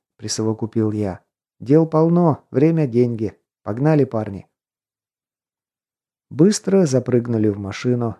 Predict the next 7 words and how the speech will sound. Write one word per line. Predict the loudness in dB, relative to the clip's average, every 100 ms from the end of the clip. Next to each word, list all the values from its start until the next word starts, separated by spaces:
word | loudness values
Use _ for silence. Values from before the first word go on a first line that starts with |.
| _
Сильно | -6 0 2 2
понабравший | 0 -2 0 0 -2 -4 -2
опыта | 0 -2 -2 0
вождения | -2 0 0 0 -4
шестиколесным | -8 -12 -10 -8 -2 -2 -2 -6 -6
агрегатом | -2 -2 0 -2 -6 -8
Саныч | -4 -2 -4 -6 -12